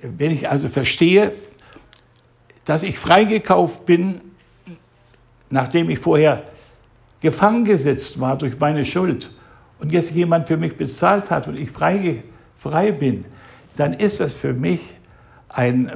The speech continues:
wunderbares Erlebnis. Das Erlebnis habe ich dann in mir selbst, dass,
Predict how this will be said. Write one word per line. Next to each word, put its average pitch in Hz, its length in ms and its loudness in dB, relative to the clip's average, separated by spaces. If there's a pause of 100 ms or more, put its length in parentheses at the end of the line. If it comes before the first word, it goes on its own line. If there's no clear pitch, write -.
wunderbares 151 680 4
Erlebnis. 180 840 2 (2000)
Das 131 200 -4
Erlebnis 165 500 0
habe 151 260 0
ich 180 220 -4 (300)
dann 165 340 0
in 180 360 0
mir 185 280 2
selbst, - 760 0 (1500)
dass, 135 280 -4